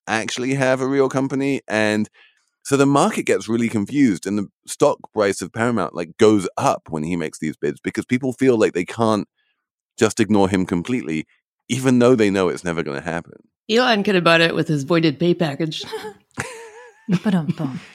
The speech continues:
Speaker 1: Well, he, he could have done, but, like, he bought Twitter instead.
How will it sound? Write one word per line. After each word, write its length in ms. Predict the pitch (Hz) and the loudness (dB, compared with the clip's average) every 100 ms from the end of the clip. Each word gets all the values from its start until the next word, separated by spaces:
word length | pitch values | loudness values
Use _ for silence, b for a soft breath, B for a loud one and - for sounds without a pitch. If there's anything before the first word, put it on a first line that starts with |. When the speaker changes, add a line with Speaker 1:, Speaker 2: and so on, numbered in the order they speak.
| - - | -12 0
Speaker 1:
Well, 120 | 135 | 4
he, 160 | 147 | 6
he 160 | 139 151 | 6 4
could 200 | - 175 | 4 2
have 140 | 160 | 4
done, 360 | 120 101 98 95 | 4 4 4 2
but, 180 | 95 78 | 0 2
like, 240 | 95 92 | 0 0
he 100 | 104 | -4
bought 240 | 95 101 - | 0 -2 0
Twitter 340 | 104 92 85 | -2 0 -2
instead. 460 | 76 - 90 82 | -6 -4 -2 -2